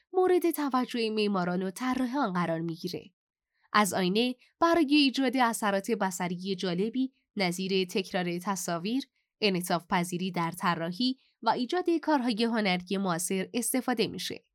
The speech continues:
در برخی مکان‌های عمومی مانند مراکز خرید و ایستگاه‌های مترو، آینه‌ها به عنوان وسیله‌ای برای افزایش امنیت و نظارت بر استفاده کنندگان مورد استفاده قرار می‌گیره. این آینه‌ها به مراقبت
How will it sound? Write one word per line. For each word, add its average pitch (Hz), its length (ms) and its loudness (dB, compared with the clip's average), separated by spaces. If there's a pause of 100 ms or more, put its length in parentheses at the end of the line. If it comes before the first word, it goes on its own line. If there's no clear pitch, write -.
(400)
در 190 180 6
برخی 202 360 2
مکان‌های 190 600 -4
عمومی 190 560 -4 (260)
مانند 339 360 4
مراکز 226 560 2
خرید 196 560 -2
و 302 40 0
ایستگاه‌های 233 600 -2
مترو، 226 420 -2 (320)
آینه‌ها 330 460 4
به 294 120 0
عنوان 240 460 0
وسیله‌ای 285 640 0
برای 254 300 0
افزایش 214 580 -2 (140)
امنیت 190 500 -2
و - 20 0
نظارت 294 520 0 (260)
بر 381 160 4
استفاده 254 520 -2
کنندگان 180 600 -2
مورد 170 300 -4 (200)
استفاده 262 600 -2
قرار 165 360 0
می‌گیره. 170 460 -8 (580)
این 190 220 -2
آینه‌ها 190 560 0 (240)
به 190 80 0
مراقبت 233 680 2